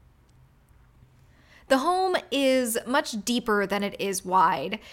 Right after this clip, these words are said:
So from the street, it doesn't look very large, but it actually goes back the full length of the lot. And it has a somewhat small yard just to the left of the house that, again, runs the full depth of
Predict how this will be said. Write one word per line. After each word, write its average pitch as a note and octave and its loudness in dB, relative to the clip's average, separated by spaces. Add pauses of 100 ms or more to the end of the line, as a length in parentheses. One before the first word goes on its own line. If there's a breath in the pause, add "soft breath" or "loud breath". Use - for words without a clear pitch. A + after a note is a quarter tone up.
(160 loud breath)
So A#3 4
from D4+ 2
the E4 -2
street, - -2
it A3 -2
doesn't B3 -2
look B3 -4
very G#3 0
large, F#3 -2
but A3 0
it G#3+ 0
actually A#3 -2
goes A3 -2
back - 0
the G#3 -4
full A3+ -2
length F#3+ -6
of F#3+ -8
the F3+ -8
lot. - -4 (580 soft breath)
And C#4+ 0
it C#4+ -4
has F4+ -2
a G#4+ -2
somewhat A#4 0
small C#4+ 2
yard A#3+ 2 (100)
just C#4 0
to E4 -2
the C#4+ 2
left F#3 0
of F#3+ -6
the F#3+ -4
house G3+ 0
that, - 2 (360 loud breath)
again, A#3 2
runs A3+ 2
the A#3 -6
full A#3+ -2
depth - -4 (140)
of G3+ 0